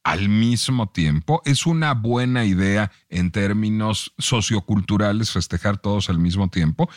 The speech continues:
Entiendo que en términos económicos sí, y entiendo que,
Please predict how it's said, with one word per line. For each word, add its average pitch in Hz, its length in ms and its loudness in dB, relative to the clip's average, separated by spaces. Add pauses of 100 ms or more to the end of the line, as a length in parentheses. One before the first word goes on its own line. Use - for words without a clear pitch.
(200)
Entiendo 117 420 2
que 113 80 -2
en 95 60 0
términos 98 460 0
económicos 85 880 0
sí, - 540 0
y 85 140 2
entiendo 104 600 2
que, 104 280 0